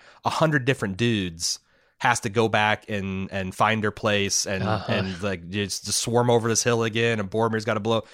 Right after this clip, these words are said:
Speaker 1: It's, it's, it's pretty crazy. Um, also, there's a great little, like, A New Hope stormtrooper bangs his head shot, um, when Aragorn is ha-, starting to have this,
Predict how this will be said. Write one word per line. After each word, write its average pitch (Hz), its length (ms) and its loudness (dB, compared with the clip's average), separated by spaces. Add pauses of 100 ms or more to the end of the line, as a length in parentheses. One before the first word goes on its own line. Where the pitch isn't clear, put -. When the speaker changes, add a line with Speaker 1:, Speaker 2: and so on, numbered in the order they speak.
(200)
Speaker 1:
It's, - 240 -2
it's, - 360 -4
it's 117 200 -4
pretty 185 240 2
crazy. 101 600 0 (440)
Um, 110 400 2
also, 127 720 6 (200)
there's 143 160 2
a 135 60 4
great 151 320 4
little, 147 280 4
like, 120 160 4
A 110 60 4
New 127 220 2
Hope 131 240 0
stormtrooper 123 540 -2
bangs 113 280 2
his 104 120 -4
head 113 220 0
shot, 131 420 2 (180)
um, 98 520 0
when 104 580 -2 (640)
Aragorn 135 640 4
is 104 160 -2
ha-, 117 220 2
starting 123 320 2
to 117 80 0
have 120 140 4
this, 110 200 -2